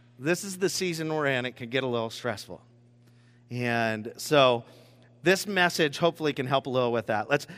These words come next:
read Romans twelve, nine through eighteen. It says, "Don't just pretend to love others. Really love them. Hate what is wrong. Hold tightly to what is good.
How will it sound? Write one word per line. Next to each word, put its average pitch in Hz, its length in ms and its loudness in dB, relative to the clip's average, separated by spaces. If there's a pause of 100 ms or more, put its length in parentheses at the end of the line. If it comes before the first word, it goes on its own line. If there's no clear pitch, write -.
(160)
read 175 280 4
Romans 151 560 2
twelve, 135 440 4
nine 135 280 -2
through 139 160 -2
eighteen. 123 520 -6 (840)
It - 400 -20
says, 165 180 2
"Don't 196 420 6
just - 400 4
pretend 156 760 -4 (480)
to 160 120 4
love 131 340 2 (420)
others. 165 640 4 (880)
Really 294 380 2
love 262 440 2
them. 127 320 4 (680)
Hate 196 220 2
what 254 120 4
is 240 140 -4
wrong. 151 420 0 (420)
Hold 180 260 4
tightly 190 580 0
to - 160 -8
what 151 140 2
is 143 100 -4
good. 127 380 -2